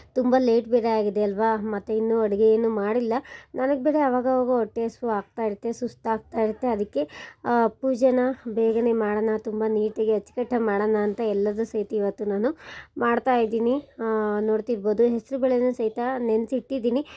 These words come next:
ಮನೆಯೆಲ್ಲ ನೀಟಾಗಿ ಒರೆಸ್ಕೊಂಬಂದಿದ್ದಾಯ್ತು. ಇವಾಗ ಸ್ವಲ್ಪ ರಂಗೋಲಿ ಖಾಲಿಯಾಗಿತ್ತು ಅಂತ ರಂಗೋಲಿ ನಮ್ಮಮ್ಮ ಕೈಲಿ ತರಿಸಿದ್ದೆ.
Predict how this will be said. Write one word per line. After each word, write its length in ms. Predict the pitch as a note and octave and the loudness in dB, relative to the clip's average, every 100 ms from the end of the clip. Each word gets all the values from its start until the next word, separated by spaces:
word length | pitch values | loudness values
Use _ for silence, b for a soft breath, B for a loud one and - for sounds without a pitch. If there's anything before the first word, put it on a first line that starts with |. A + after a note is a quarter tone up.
| B _ | B _
ಮನೆಯೆಲ್ಲ 400 | C4 D4 E4 D#4+ D#4+ | 2 4 4 2 2
ನೀಟಾಗಿ 340 | C4+ C4 B3+ | 2 2 0
ಒರೆಸ್ಕೊಂಬಂದಿದ್ದಾಯ್ತು. 1040 | A3+ G#3+ - A3+ A3+ G#3 G#3+ G#3+ G3+ G3+ | 0 -4 -6 -2 -2 -2 -4 -2 -2 -2
ಇವಾಗ 300 | A#3 G3 G3+ G#3 | -4 -2 -2 -2
ಸ್ವಲ್ಪ 380 | G#3 G#3 G3+ B3 | -2 -4 -2 -2
ರಂಗೋಲಿ 460 | A3 G#3+ G#3+ B3+ C4 | -2 0 0 0 0
ಖಾಲಿಯಾಗಿತ್ತು 520 | B3 A#3 A3 G#3+ A3 | 0 0 0 -2 -4
ಅಂತ 160 | G#3 A3+ | -6 -4
ರಂಗೋಲಿ 560 | G#3+ G#3 G3+ G#3+ A#3 | -2 -2 -2 0 0
ನಮ್ಮಮ್ಮ 400 | A3+ G3+ G3+ A3 | 0 0 0 -2
ಕೈಲಿ 280 | A3 A#3 A3 | -2 -2 -2
ತರಿಸಿದ್ದೆ. 580 | G#3+ G3+ - B3+ G3+ | -2 -8 -6 -6 -2